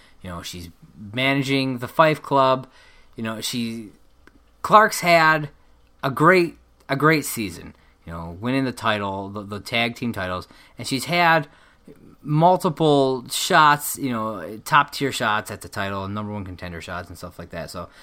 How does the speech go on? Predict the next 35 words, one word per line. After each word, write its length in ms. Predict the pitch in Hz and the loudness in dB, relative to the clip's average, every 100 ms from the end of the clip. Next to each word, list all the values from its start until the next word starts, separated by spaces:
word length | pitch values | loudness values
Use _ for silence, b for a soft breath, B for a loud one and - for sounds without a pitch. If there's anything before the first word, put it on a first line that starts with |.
| B B | B B
she 160 | - 170 | -8 -4
may 200 | 185 190 | -2 0
not 180 | 190 175 | 2 2
have 100 | 147 | 2
closed 400 | 160 165 147 139 | 4 6 6 0
the 60 | |
deal 380 | 139 185 247 220 | -2 0 4 8
on 200 | 131 113 | 6 6
them, 340 | 107 101 104 107 | 0 -4 -8 2
but 320 | 170 151 127 | 6 6 4
it's 120 | 131 | -2
the 120 | - | -6
fact 340 | 147 208 180 - | -2 2 2 0
that 280 | 143 139 - | 0 0 -2
she, 280 | - 117 113 _ | -6 -8 -10 _
she 160 | - 131 | -12 -10
gets 340 | 120 185 - | 0 0 0
there. 340 | - 67 - - b b b b b b b _ - | -8 -12 -14 -20 b b b b b b b _ -8
And 720 | 127 120 117 113 113 110 - _ _ - _ _ _ | -2 2 2 0 -2 -6 -10 _ _ -20 _ _ _
M-, 340 | 156 151 156 - - | 0 2 0 -2 0
Emma, 500 | 226 302 180 139 131 | 4 6 8 8 4
she, 560 | - 196 226 247 196 - | -2 -2 0 -2 -4 -6
she 220 | - 233 | -4 2
does 160 | 269 | 2
something 380 | - 190 175 156 | 4 2 2 -4
key 680 | - - 143 120 104 90 90 _ _ _ _ _ _ _ _ _ - | -4 -4 -2 0 -2 -4 -8 _ _ _ _ _ _ _ _ _ -4
as 260 | 147 143 | 0 2
a 80 | 139 | 2
manager, 560 | 123 117 104 90 85 - | 2 0 -2 -6 -10 -10
and 160 | 117 135 | -6 0
that 180 | 165 135 | 0 0
is 140 | 131 | -2
that 160 | 127 113 | -2 -4
she 160 | - | -6
fully 840 | 151 - - 202 208 220 226 226 | -8 -10 -4 4 6 6 2 -2